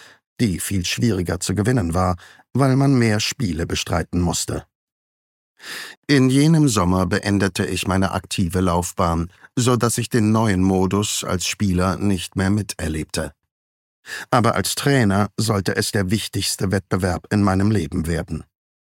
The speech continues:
Jahr für Jahr, Saison für Saison war und ist er das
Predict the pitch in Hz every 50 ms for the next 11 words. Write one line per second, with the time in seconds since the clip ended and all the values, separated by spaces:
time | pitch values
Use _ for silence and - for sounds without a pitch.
0 | _ _ _ _ _ _ - - - - - - - 131 127 139 139 156 160 165
1 | 170 165 - - - 147 127 123 117 98 90 80 85 - - - _ _ _ _
2 | 110 101 101 117 110 104 95 92 107 107 107 107 101 - - - 117 107 98 120
3 | 120 104 107 113 92 73 - - - _ _ - 104 92 104 107 107 101 104 117
4 | 127 - - 98 92 - - - 107 - - - - - 101 98 101 90 82 -
5 | -